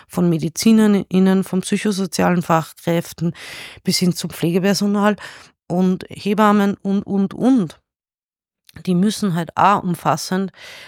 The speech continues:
aufgeklärt werden über die Menschenrechte von ihren Patientinnen. Also, dass das ein bisschen klarer ist, dass sie hier mit Menschen zu tun haben, die auch <laughs> Menschenrechte haben. Und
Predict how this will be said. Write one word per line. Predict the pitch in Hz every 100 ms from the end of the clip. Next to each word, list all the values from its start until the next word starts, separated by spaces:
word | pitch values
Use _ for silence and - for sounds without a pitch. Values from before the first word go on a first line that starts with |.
| -
aufgeklärt | - 147 - 208 202 202 190
werden | 190 196 214 208 - _
über | - 226 214 233
die | 185 196
Menschenrechte | 185 170 175 196 170 170 -
von | - 196
ihren | 185 196
Patientinnen. | 190 - - 302 302 143 139 147 156 - - - -
Also, | 175 175
dass | 175 175
das | 196 190
ein | 175
bisschen | 196 202
klarer | - 175 147 190 196
ist, | 190 202 -
dass | 190 -
sie | 190
hier | 175 196
mit | 196 190 - -
Menschen | 175 165 - 220
zu | - 214
tun | - 220 208
haben, | 214 190
die | 185
auch | 151 165 - - - - -
<laughs> | _ - 147 -
Menschenrechte | 165 160 - 165 170 170 - 156
haben. | 147 131 135 - _ _ _ _ _ _ _ _ _ -
Und | 180 180 -